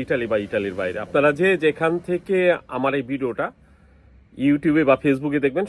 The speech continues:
সবাইকে শুভেচ্ছা ও ভালোবাসা। আমি উজ্জ্বল, ইটালির রাজধানী রোম থেকে। আজকে কথা বলবো হলো বিএফএস গ্লোবাল কি করতেছে, অ্যাপয়েন্টমেন্ট যারা ভুক্তভোগী,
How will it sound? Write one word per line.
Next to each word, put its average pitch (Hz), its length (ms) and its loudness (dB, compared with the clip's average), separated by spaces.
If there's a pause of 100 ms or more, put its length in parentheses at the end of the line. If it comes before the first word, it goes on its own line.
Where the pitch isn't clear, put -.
সবাইকে 143 300 0 (100)
শুভেচ্ছা 147 400 0
ও - 100 4
ভালোবাসা। 92 400 -4
আমি 139 160 2
উজ্জ্বল, 165 280 6 (180)
ইটালির 120 320 0
রাজধানী 107 300 -2
রোম 101 200 -4 (140)
থেকে। 98 200 -10 (120)
আজকে 196 240 4 (1300)
কথা 170 200 8
বলবো 180 200 8
হলো 175 140 10 (120)
বিএফএস 151 400 2 (100)
গ্লোবাল 139 520 4 (180)
কি 165 80 -10 (120)
করতেছে, 110 420 -6 (300)
অ্যাপয়েন্টমেন্ট 147 540 2
যারা 135 200 0
ভুক্তভোগী, 90 500 -12